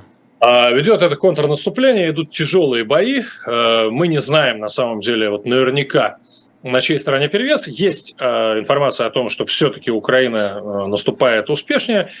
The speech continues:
При этом, обратите внимание, Украина наступает успешнее, там, может быть, чуть-чуть, а только сейчас, сравнявшись по, по тяжести вооружений, да, по тяжелым вооружениям с российской армией. Я думаю, что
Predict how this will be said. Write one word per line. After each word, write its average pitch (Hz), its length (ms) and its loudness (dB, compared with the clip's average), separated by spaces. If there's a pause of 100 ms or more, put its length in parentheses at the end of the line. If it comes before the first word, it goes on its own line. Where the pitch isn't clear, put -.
(160)
При 220 120 4
этом, 226 160 2
обратите 151 260 0
внимание, 139 320 -2
Украина 160 340 2
наступает 143 640 0 (120)
успешнее, 202 640 -2
там, 117 140 -6
может 113 220 -4
быть, 113 140 -6
чуть-чуть, 143 540 -2 (480)
а 117 640 6 (100)
только 208 300 2
сейчас, 214 520 0
сравнявшись 135 760 -4
по, 147 120 2
по 117 500 0
тяжести 110 380 -2
вооружений, 131 600 0
да, 113 120 -2
по 117 120 -12
тяжелым 110 320 -2
вооружениям 127 520 0
с - 120 -6
российской 123 680 -2
армией. 101 400 -2
Я 110 100 2
думаю, 120 220 -4
что 107 240 -2